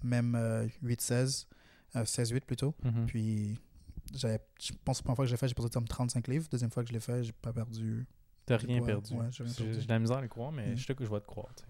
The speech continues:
Speaker 1: Bah, tu, tu te rappelles, euh, le poids que j'avais en deux mille dix-sept.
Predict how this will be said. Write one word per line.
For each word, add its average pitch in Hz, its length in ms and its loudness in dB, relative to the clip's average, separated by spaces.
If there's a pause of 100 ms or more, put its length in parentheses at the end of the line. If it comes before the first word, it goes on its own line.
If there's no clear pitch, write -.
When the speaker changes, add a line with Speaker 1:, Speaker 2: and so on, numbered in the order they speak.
Speaker 1:
Bah, 185 280 2 (180)
tu, - 120 -14
tu - 280 -2
te - 120 0
rappelles, 131 480 2 (460)
euh, 123 180 2
le 123 100 4
poids 165 180 4
que 143 60 2
j'avais 135 220 4
en 143 100 4
deux 131 100 2
mille 131 320 4 (960)
dix-sept. 127 760 0